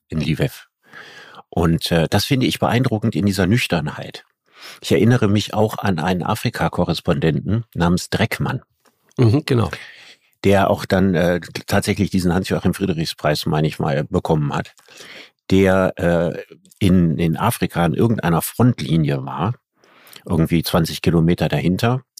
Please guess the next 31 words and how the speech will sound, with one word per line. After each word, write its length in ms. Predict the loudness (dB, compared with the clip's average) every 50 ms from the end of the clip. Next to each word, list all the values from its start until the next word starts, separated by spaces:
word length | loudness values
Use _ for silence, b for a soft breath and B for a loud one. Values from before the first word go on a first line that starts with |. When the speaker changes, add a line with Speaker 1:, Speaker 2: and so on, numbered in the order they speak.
| _ _
Speaker 1:
und 220 | 0 2 2 2
der 220 | 2 2 2 2 2
dann 360 | 2 2 2 2 2 0 -2
von 520 | -2 -2 0 0 2 2 0 0 0 0
den 160 | 0 2 2 4
Moderatoren 720 | 4 4 4 2 0 -2 0 2 2 2 2 2 0 -2
im 100 | -2 -4
Studio 420 | -4 -2 0 2 2 2 2 2
immer 220 | 2 2 0 0 2
gefragt 420 | 0 -2 0 0 -2 -2 -2 0
war, 180 | -2 -2 0 0
„Wie 80 | 0
ist 140 | -2 0 -2
denn 120 | -2 0 0
das? 240 | -2 -2 -2 0
Wo 120 | 0 0 0
steht 280 | 2 0 0 0 2
denn 100 | 0 2
jetzt 240 | 2 2 0 2 2
wer 220 | 2 4 4 4 2
und 180 | 2 0 0 -2
wie 120 | -2 -2
ist 180 | -2 -2 0 0
das 180 | -2 -2 0
und 140 | -4 -4 -2
wer 140 | -2 0 0
gewinnt 340 | 0 0 2 2 0 0 0
und 160 | -2 -2 0
wer 120 | 0 0
macht 260 | 2 0 -2 0 -2
das?“ 180 | -2 -2 -2